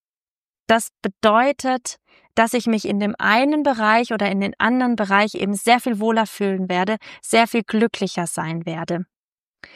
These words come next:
Und je genauer ich mich hier kenne, desto klarer kann ich natürlich auch für das einstehen, was ich hier brauche und mich entsprechend dem, wie ich es brauche, auch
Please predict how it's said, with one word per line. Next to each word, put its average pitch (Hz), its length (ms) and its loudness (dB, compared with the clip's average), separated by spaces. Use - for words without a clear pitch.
Und 233 240 2
je 226 100 2
genauer 214 560 2
ich - 160 -10
mich 220 160 -4
hier 190 240 -2
kenne, 254 640 0
desto 233 380 0
klarer 254 560 2
kann 233 240 0
ich 269 160 -6
natürlich 262 720 -2
auch 247 240 2
für - 180 -2
das 196 240 -2
einstehen, 226 560 0
was 202 180 -2
ich 196 120 -6
hier 190 220 0
brauche 190 640 -2
und 208 280 0
mich 214 320 0
entsprechend 208 920 0
dem, 240 300 4
wie 240 240 0
ich - 220 -4
es 190 240 -4
brauche, 226 800 0
auch 202 480 2